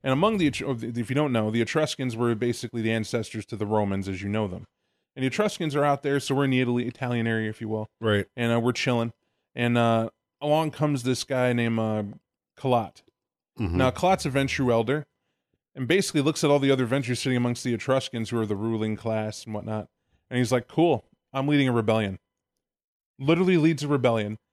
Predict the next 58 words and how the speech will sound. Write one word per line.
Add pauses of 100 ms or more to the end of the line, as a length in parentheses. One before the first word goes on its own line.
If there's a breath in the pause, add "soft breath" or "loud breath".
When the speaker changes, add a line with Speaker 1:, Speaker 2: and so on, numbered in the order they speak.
(320)
Speaker 1:
that
topples
all
of
them (200)
Speaker 2:
Mm-hmm. (120)
Speaker 1:
and,
uh,
all
of
their
control
anyway,
Speaker 2:
Right.
Speaker 1:
for
him
to
sit
as
the
new
prin-,
the
first
prince
of
Rome, (720)
and
to
kinda
chill
and
sit
back.
Now, (360 soft breath)
he
immediately
establishes
the
fact
that,
"Hey,
man,
we
got
two
good
lessons
of
not
to
be
set
up
as
a
god
king,